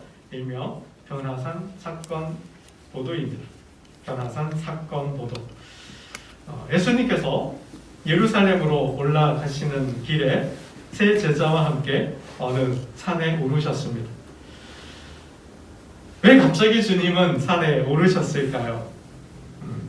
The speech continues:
이게 바삐 가기도, 어, 바삐 서둘러 가야 하는데, 예, 빨리 가셔도, 어, 빨리 가셔야 하는데, 왜 갑자기 예루살렘으로 가시는 중에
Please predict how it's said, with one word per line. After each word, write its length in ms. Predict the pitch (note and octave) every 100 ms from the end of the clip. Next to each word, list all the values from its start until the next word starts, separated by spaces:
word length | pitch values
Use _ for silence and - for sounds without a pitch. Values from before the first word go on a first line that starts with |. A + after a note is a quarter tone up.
| - - - - - - - - - - - - - - - - -
이게 240 | C3+ C#3+ C3+
바삐 340 | F#3+ G3 G3
가기도, 720 | - - F#3+ D3 D3+ C#4 - -
어, 100 | - - -
바삐 340 | - F3+ D3
서둘러 500 | - G#3 G#3+ F#3 -
가야 340 | - D3+ D3+ D3+
하는데, 640 | F3 D3+ B2+ D3 - - - - - - -
예, 60 | - - - G#3
빨리 320 | G#3+ G3+ F#3
가셔도, 720 | D3 - D#3 B2+ - - -
어, 100 | - -
빨리 220 | C4 C4
가셔야 360 | D#3 D#3+ F#3 D3
하는데, 440 | C3 A#2 A2 A#2 - - - - - - - - - A#3+
왜 60 |
갑자기 640 | - F#3+ G#3+ G3+ F3+ F3+ F#3
예루살렘으로 960 | D3 F3 F3+ E3+ E3 D#3+ D#3 C#3+ - - -
가시는 440 | D3 - E3 D#3
중에 480 | D#3 C3 C#3 -